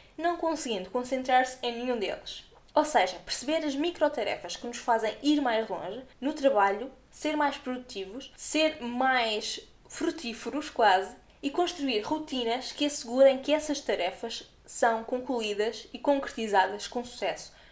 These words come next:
todos os dias ou com grande frequência. Eu digo tarefas, mas na verdade pode também ser algo como fixar horários, que então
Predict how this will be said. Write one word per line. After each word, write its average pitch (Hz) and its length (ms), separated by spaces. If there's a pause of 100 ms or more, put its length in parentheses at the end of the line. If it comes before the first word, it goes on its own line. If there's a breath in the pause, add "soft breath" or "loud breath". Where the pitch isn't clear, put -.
(120 soft breath)
todos 254 240
os 233 140
dias 214 260
ou 214 80
com 220 160
grande 226 300
frequência. - 720 (260 soft breath)
Eu 302 80
digo 330 220
tarefas, 214 440
mas 269 160
na 285 120
verdade 262 340
pode 269 240
também 262 220
ser 262 180
algo 240 300
como 240 360 (400 loud breath)
fixar 240 520 (180)
horários, 233 680 (240 loud breath)
que 277 120
então 330 400